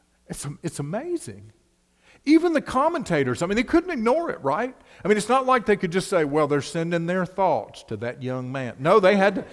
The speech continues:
they had to admit, these people are praying.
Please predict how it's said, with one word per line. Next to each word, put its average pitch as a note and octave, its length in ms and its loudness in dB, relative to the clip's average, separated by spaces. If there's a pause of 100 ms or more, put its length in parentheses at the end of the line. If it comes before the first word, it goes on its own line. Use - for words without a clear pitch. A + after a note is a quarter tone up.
(360)
they B3 160 6
had C4 220 4
to B3+ 140 2
admit, B3 480 4 (420)
these A#3+ 360 4
people G3 800 0
are C3+ 140 -4
praying. G3+ 880 -2